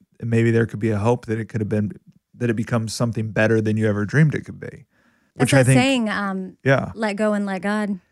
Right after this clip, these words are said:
Speaker 1: Well, and it's funny too, like, you were saying that, and we're talking about the synchronicity. Yesterday, I got to the office, and sometimes I pray out loud best when I'm in my truck, like, going to work or coming home.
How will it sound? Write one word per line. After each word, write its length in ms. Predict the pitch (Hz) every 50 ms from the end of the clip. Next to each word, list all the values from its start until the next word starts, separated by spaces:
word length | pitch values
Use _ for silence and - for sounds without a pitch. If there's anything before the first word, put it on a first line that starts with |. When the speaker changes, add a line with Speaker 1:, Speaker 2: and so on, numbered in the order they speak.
| _ -
Speaker 1:
Well, 140 | 147 160 160
and 100 | 151 143
it's 140 | 135 - -
funny 320 | - - 156 151 147 139 131
too, 280 | - - 156 151 135
like, 260 | 123 117 127 120 - 139
you 120 | 131 131
were 100 | 131 123
saying 340 | 110 - - 123 127 127 123
that, 160 | 120 113 110 110
and 80 | -
we're 60 | 120
talking 200 | 110 127 123 117
about 140 | 117 113 -
the 60 | -
synchronicity. 800 | - - 131 120 104 120 117 117 123 120 - 123 110 110 107 101 - - _ _ _ _ _ _ _ -
Yesterday, 520 | 123 127 131 - - - - 120 120 113
I 100 | 113 110
got 160 | 113 113 107 -
to 100 | - 110
the 60 | 107
office, 640 | 107 107 110 113 - - 107 104 101 - - - - _ _ _ _ _ _ _ _ _ -
and 440 | 127 127 123 117 113 110 110 98 -
sometimes 500 | - - 156 147 147 175 170 160 143 110
I 100 | 117 113
pray 420 | - - - - 120 120 120 120 95
out 220 | 113 117 117 110
loud 580 | 113 113 107 107 110 113 113 113 113 107 - -
best 480 | 117 110 107 113 - - - - -
when 160 | 120 120 113
I'm 240 | 113 110 110 113 104 -
in 100 | 123 117
my 140 | 113 110 110
truck, 400 | - - - 113 113 113 - -
like, 340 | 123 113 110 101 - - 110
going 240 | - 123 120 120 117
to 60 | 113
work 320 | 113 113 107 113 107 -
or 80 | 113 110
coming 300 | - - 113 110 110 107
home. 340 | 104 104 107 110 110 117